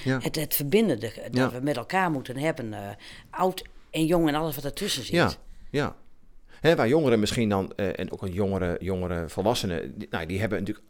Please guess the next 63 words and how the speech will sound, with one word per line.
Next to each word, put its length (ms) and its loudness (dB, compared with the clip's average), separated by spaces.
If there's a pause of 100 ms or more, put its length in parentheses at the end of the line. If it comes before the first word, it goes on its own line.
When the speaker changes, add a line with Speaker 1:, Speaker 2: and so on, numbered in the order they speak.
Speaker 1:
vaak 200 -6
wel 120 -6
iets 120 -6
van 100 -6
een 180 -6
idealisme, 580 2
hè, 220 2
van, 260 -10
van, 300 -6
"Oh, 180 -4
dit 160 -10
is 80 -12
mooi 240 -2
en 60 -6
dat 140 -4
is 80 -12
mooi." 300 0
En, 220 -6
en, 220 -10 (840)
en 100 -2
dat 140 4
is, 160 -4
dat 120 0
moet 140 0
je 80 6
ook 200 8
hebben, 280 4
hè. 80 0
Speaker 2:
Ja. 260 -4
Speaker 1:
Dat 140 -10
moet 100 -6
je 100 -2
zeker 380 2
ook 160 -6
hebben. 260 -6 (140)
Maar 240 -6 (260)
s-, 100 -12 (140)
ja, 160 -2
zo 280 0
zit 120 2
ik 60 0
wel 100 4
eens 100 0
te 80 -6
denken, 280 2
hoor, 160 -2
van, 320 -2
ehm, 460 -4 (180)
Speaker 2:
Maar 160 2
de 120 2
ouder 360 6
herkent 360 2
zich 140 -2
daar, 140 0
denk 160 2
ik, 140 -4
wel 180 0
in, 220 -4
want 120 0
die 140 2
hebben 180 2
dat 120 0
idealisme, 640 0